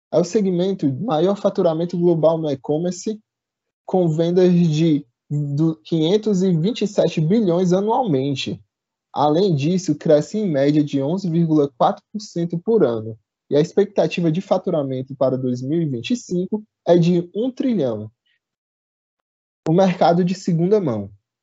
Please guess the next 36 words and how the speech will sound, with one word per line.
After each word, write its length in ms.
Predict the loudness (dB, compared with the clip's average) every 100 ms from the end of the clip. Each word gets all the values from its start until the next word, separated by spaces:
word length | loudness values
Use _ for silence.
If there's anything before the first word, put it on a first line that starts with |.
| _ _ _ _ -2
A 80 |
indústria 360 | 0 2 2 2
da 140 | 2
moda 460 | 2 2 4 2 0
é 80 | -2
o 60 | -2
segundo 420 | -2 -4 -4 -4
maior 360 | -2 0 -2 -2
poluente 440 | -2 0 -2 -2
do 120 | -2
mundo, 400 | 0 -2 -2 -6 -12 _ _ -4
ficando 380 | -2 0 2 2
atrás 460 | 2 2 2 2
apenas 400 | 0 -2 -2 -2
do 100 | -4
setor 400 | -6 -6 -2 -4
petroquímico. 840 | -2 -4 -4 -6 -4 -6 -6 -12 -14 _ _ _ _ _ _ _ _ _
O 40 | 0
setor 500 | 2 2 2 0 2
tem 200 | 0 0
grandes 340 | 2 2 -2
impactos 520 | -4 0 0 0 -4
ambientais. 800 | -2 0 -2 -2 -2 -2 -6 -12 _ _ _ _ _ 2
É 120 | 2
responsável 640 | 2 0 -4 0 0 0
por 240 | -4 -6 -4
vinte 240 | -6 -6
por 100 | -6
cento 360 | -6 -4 -4 -4
de 100 | -4
toda 240 | 0 0
a 20 |
produção 720 | 0 -2 -2 -4 -4 -4 -2 -2
de 140 | 2
esgoto 500 | 2 2 0 0 0
mundial 680 | -2 -2 2 2 2 0